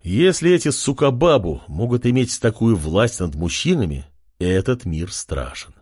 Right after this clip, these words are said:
Опасен, и непонятно, как им противостоять,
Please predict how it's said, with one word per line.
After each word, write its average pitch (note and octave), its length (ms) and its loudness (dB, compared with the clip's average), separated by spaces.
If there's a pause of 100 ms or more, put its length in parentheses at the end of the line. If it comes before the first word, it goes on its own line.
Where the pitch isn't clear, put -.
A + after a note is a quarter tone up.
(300)
Опасен, C#3+ 920 2
и D2+ 100 -6
непонятно, A2+ 680 0
как C#3+ 320 0
им D#3 120 2
противостоять, B2+ 1040 0